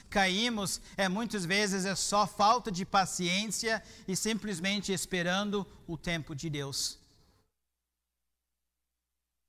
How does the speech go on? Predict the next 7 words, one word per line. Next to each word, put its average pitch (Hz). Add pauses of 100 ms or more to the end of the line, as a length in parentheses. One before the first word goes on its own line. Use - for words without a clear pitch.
(420)
Podemos 185
ver 190
isso, 185
podemos 196
ver 208
o 196
primeiro, 196